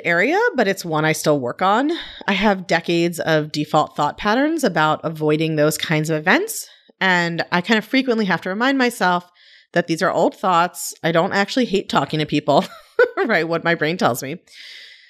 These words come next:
Social anxiety is really our thoughts about ourselves, right? I talk about this at length in another podcast.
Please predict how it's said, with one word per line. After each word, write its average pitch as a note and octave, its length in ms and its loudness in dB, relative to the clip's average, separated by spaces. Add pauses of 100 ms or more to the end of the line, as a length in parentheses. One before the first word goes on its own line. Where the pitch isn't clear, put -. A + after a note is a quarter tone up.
Social E4 360 0
anxiety F#3+ 500 0
is D3+ 160 -6
really D#3 260 2
our D3 160 0
thoughts D3+ 300 -2
about C#3 180 0
ourselves, F#3 800 0
right? D3 380 0
I - 60 -6
talk D3 200 0
about C#3+ 220 0
this C#3+ 120 -2
at C3 120 0
length C#3 320 -6
in D3+ 80 -4
another C#3 260 -6
podcast. C#3 800 -2